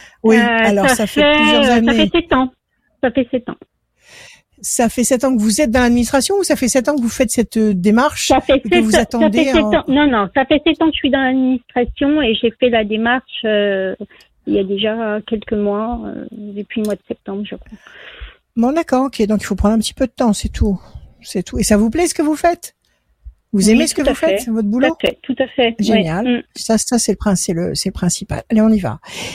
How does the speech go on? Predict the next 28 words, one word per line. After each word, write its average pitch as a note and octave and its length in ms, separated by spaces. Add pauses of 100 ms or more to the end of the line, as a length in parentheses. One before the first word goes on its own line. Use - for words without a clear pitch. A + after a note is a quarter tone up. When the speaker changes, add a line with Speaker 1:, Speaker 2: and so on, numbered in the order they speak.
(160)
Speaker 1:
Isabelle, G3 420
je F3 160
bats, F#3+ 200
je F#3+ 120
coupe. C4+ 340 (540)
La C4 340
fierté E4+ 560
et F#4 60
la D#4 100
chance, F4+ 500
il A#3+ 60
va A3 80
y G#3+ 80
avoir A#3+ 180
quelque C#4+ 260
chose. E4+ 500 (600)
Il A#3+ 80
va A#3 80
y A#3 40
avoir C4+ 180
une A#3+ 100
retombée A#3 480
très C#4+ 300
positive, A3+ 840 (460)
euh, G3+ 120
à F#3 120
court - 240
terme. B3 340